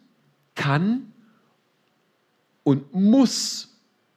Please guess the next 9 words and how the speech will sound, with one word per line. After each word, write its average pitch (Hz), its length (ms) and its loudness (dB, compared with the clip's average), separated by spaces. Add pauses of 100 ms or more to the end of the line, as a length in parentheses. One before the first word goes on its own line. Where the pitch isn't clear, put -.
manchmal 160 500 -4
auch - 280 -4
gravierende 180 720 -4
persönliche 143 640 -6
Konsequenzen 104 840 -14
haben. - 240 -20 (2250)
Das 220 220 0
kann 214 220 0
bedeuten, 135 560 -2